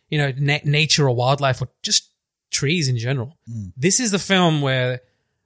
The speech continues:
Speaker 1: they actually have their chance to get something back or to, to plot their revenge. And it's not just in the Ents storyline. It's the whole fact of, like,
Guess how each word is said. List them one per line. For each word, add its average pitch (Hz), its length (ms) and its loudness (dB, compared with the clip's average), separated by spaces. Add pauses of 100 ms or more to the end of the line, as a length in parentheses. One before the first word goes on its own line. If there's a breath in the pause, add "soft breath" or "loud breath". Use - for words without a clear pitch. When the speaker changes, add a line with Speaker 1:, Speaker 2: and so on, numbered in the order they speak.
(120)
Speaker 1:
they 147 180 0
actually 147 680 0 (640)
have 151 140 2
their 135 120 2
chance 127 420 0
to 151 100 -2
get 127 200 -2
something 127 280 -2
back - 320 -8 (360)
or 139 100 -4
to, 139 180 -2
to - 260 -6 (140)
plot 139 160 0
their 120 120 -4
revenge. 113 420 -8 (300)
And 185 100 -2
it's 160 80 0
not 214 140 2
just 202 180 2
in 175 60 -2
the 151 160 -4
Ents 160 400 -2
storyline. 117 440 -4
It's 143 120 -6
the 151 60 -10
whole 190 220 -10
fact 175 260 -6
of, 147 100 -6
like, 135 360 -4